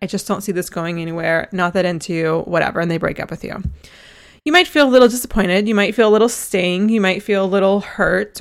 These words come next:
or maybe even a little angry. And that's totally normal, right? Rejection always hurts, no matter any way you slice it. Now, let's say on the flip side, you go on a date with someone and then they reject you. And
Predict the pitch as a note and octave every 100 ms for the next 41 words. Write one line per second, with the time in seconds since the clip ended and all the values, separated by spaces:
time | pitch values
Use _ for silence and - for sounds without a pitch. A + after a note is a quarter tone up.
0 | - F#3+ F#3+ F#3+ G#3+ G#3+ G3+ G#3 A#3 F3
1 | F3 F3 F3+ B3+ C#4 D4 - - - C4+
2 | C4+ B3 A#3 G3 F3 E3+ - - - -
3 | - - G#3 G#3 G3+ A3 A3+ A3+ C#4 A3+
4 | - G3 G3+ G#3 - F#3+ - - G3 F#3+
5 | F3+ F3+ E3+ - - A3 G#3 G3+ F#3 E3+
6 | E3 E3 - - - - - _ - -
7 | - - - - - A3 G#3+ G#3+ - -
8 | _ - A#3 B3 A#3 - A3+ G#3+ G3 F#3
9 | - F#4 - G3 F3 F3 F#3 G#3 _ -
10 | G#3 G#3+ G#3 G#3 G3 F#3+ F#3 F#3 - F3+
11 | F3 F3+ F#3 C4 - _ _ - - G3+
12 | G3 G3 G3 G3 F#3+ F#3 F3+ F3 F3 -
13 | F#3 F#3 A#3 C#4 _ _ _ _ - G#3+
14 | G#3+ G#3+ G3+